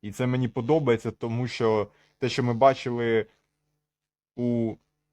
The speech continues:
е, е, як її? Жінка Халк, там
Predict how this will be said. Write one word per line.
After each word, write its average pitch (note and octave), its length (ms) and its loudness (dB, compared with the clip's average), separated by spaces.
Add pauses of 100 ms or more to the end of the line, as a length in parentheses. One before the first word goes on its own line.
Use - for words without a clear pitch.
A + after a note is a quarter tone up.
(760)
е, G2 580 -6 (680)
е, D#2 220 -20 (800)
як G2 320 -8
її? F#2 240 -16 (1400)
Жінка A#2+ 480 -2
Халк, D3+ 520 0 (1400)
там B2+ 580 2